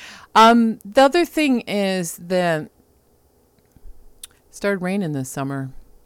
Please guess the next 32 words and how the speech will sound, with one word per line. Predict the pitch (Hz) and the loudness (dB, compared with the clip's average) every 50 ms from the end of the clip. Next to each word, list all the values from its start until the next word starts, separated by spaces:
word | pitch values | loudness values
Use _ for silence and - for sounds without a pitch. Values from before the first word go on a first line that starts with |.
| _ _ _ _ _ _ _ _ _ _ | _ _ _ _ _ _ _ _ _ _
You | 180 | -8
know | 170 170 | -6 -4
where | 175 175 170 | -2 -4 -4
this | 175 165 - | -4 -8 -10
is | - 156 | -14 -12
going? | - 170 165 165 170 175 180 175 - - _ _ _ _ _ _ | -8 -6 -6 -6 -6 -6 -8 -10 -14 -20 _ _ _ _ _ _
Yeah. | _ 175 - 165 156 147 147 139 - - _ _ _ _ _ _ _ _ _ _ _ _ - - - - _ _ | _ -8 -6 -4 -4 -4 -6 -10 -14 -20 _ _ _ _ _ _ _ _ _ _ _ _ -20 -20 -20 -20 _ _
Our | - 180 185 | 0 0 0
roof, | 185 202 214 214 196 180 185 175 - - | 0 0 0 0 0 0 -2 -4 -10 -14
which | - 170 175 - - | -12 -12 -12 -8 -6
is | 175 165 160 156 147 | -4 -4 -4 -4 -6
pr-, | - - - - - - - - - | -6 -4 -4 -4 -2 -2 -4 -4 -4
very | 156 156 160 156 151 139 | -4 -2 -2 0 0 -2
old, | - 131 131 127 123 131 147 160 185 170 160 - - 156 | -2 -2 -4 -4 -4 -4 -6 -8 -10 -14 -16 -18 -16 -10
very, | - 147 143 131 | -8 -6 -6 -4
very, | 127 123 120 | -6 -6 -6
very | 117 131 120 120 117 | -6 -6 -8 -6 -6
old, | 113 117 117 120 131 - | -8 -8 -8 -8 -10 -10
probably | - 156 143 139 147 131 | -8 -8 -6 -6 -6 -8
thirty | - - 135 135 131 131 127 127 | -8 -6 -6 -6 -6 -8 -10 -10
plus | - - - 131 127 127 - - | -10 -8 -6 -6 -6 -8 -10 -14
years | - 143 139 147 160 - | -14 -12 -12 -12 -10 -8
old, | 160 143 139 135 135 156 - - _ - _ - - - _ _ | -8 -6 -6 -6 -6 -8 -10 -14 _ -20 _ -20 -20 -20 _ _
decided | _ 165 - - 196 196 202 214 196 | _ -8 -2 2 2 2 2 0 -4
to | 190 | -4
become | 175 190 - 190 190 185 185 185 190 | -8 -10 -8 -6 -4 -4 -4 -4 -6
a | - 170 | -8 -8
sieve, | - - - - - 151 135 127 127 147 143 123 131 131 - - - - - | -8 -8 -8 -4 -2 -2 -2 -2 -4 -6 -8 -8 -8 -8 -12 -16 -16 -14 -12
and | 151 147 143 143 | -8 -8 -6 -6
it's | 143 139 - - - - | -8 -10 -12 -14 -18 -16
leaking. | 151 143 135 127 - - - 107 107 78 - 135 127 - _ _ _ _ _ _ _ _ _ _ _ _ _ _ _ _ _ _ | -10 -10 -10 -10 -10 -12 -12 -12 -10 -12 -14 -16 -20 -20 _ _ _ _ _ _ _ _ _ _ _ _ _ _ _ _ _ _
Well, | - 190 208 247 294 294 262 | 2 4 4 4 4 0 -4